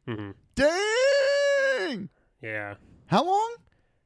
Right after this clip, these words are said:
Speaker 1: Uh, he gets three months.
Speaker 2: Holy shit.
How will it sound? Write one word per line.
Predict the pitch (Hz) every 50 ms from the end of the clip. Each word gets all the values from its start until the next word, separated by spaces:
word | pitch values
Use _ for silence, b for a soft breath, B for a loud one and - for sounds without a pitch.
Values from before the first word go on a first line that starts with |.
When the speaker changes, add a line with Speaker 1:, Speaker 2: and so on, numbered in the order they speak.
| _ _ -
Speaker 1:
Uh, | 120 117 117 113 113
he | 110 127
gets | 139 151 - -
three | - 143 131
months. | 120 117 117 113 110 110 - - - - - _
Speaker 2:
Holy | - - - - - - - 175 190 190 180 180 170 139 120 110 101 92 90 90 87 87 82 80 80 78 78 78 78 76 73 71 69 69 69 69
shit. | 69 - - - - - - - - - - 156 139 101 82 95 - - - -